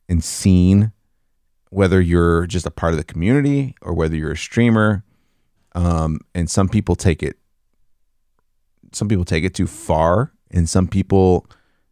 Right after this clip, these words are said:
some people, yeah, they want their opinion out there, but they're not dying to, they're not dying to get it out there. You know what I'm saying? Like, they'll, they'll throw something out. Like, you go into a street, like, sometimes you go into a chat,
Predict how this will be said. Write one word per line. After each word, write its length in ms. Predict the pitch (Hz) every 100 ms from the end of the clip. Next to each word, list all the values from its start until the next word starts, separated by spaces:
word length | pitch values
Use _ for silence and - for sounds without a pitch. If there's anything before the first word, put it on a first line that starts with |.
| _ _ _
some 180 | - 143
people, 380 | 156 147 120 -
yeah, 260 | - 131 151
they 120 | 92
want 200 | 104 117
their 120 | 107
opinion 420 | 90 - 101 107 110
out 160 | 117
there, 140 | 120 110
but 160 | 98
they're 100 | 101
not 220 | 95 87 87
dying 360 | 95 92 90
to, 420 | - 90 85 80 80 _ _ _ _ _ _ _ _ _ _ _ -
they're 200 | 117 123
not 200 | 120 101
dying 340 | 107 104 101
to 120 | -
get 200 | 82 85
it 100 | 78
out 220 | 71 62 -
there. 140 | 60
You 140 | 98
know 60 | 110
what 60 | 110
I'm 60 |
saying? 180 | 113 110
Like, 180 | 101 92
they'll, 160 | 117
they'll 160 | 92 113
throw 240 | - 117
something 280 | 101 107 104
out. 200 | 101 -
Like, 220 | 107 98
you 140 | 104 117
go 140 | 135
into 200 | 127 123
a 60 | 104
street, 360 | - - 87
like, 220 | 87 101 -
sometimes 360 | 127 120 113
you 60 | 98
go 140 | 104
into 200 | 95 98
a 40 | 87
chat, 320 | - 82